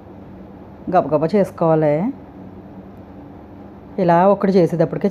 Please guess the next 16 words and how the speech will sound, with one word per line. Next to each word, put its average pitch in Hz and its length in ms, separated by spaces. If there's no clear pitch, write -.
చాలా 170 500
ఆరిపోతుంది. 165 840
స్పీడ్ 208 320
స్పీడ్గా 185 420
చేసుకోండి. 180 880
ఎక్కువ 233 500
ముందు 202 680
ఒక, 196 140
మ్, 175 540
ఐదారు 196 400
చేసుకుని 185 380
అవి 233 140
వేయించేసుకోవాలంట. 175 880
అవి 175 420
లేకపోతే 180 440
పగిలిపోతాయంట. 170 1080